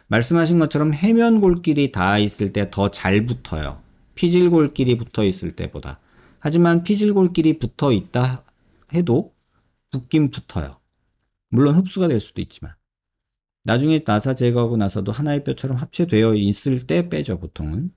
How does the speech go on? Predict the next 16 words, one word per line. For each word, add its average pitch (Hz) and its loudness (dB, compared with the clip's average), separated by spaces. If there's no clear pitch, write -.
그래서 127 -4
이거는 151 0
뭐 104 0
너무 98 -2
고민하지 113 2
않으셔도 87 -4
될 73 -10
것 82 -14
같아요. - -16
근데 165 2
흡수되고 220 2
안 92 2
붙는 160 2
분들도 117 0
꽤나 190 -2
있어요. 85 -8